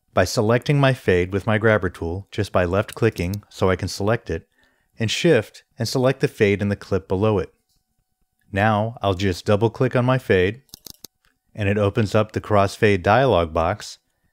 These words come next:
and choose equal power. I'll repeat this for the other group of fades.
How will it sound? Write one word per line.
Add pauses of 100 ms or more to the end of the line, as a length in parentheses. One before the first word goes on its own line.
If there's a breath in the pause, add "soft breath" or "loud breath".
(240)
and
choose
equal
power. (1160)
I'll
repeat
this
for
the
other
group
of
fades.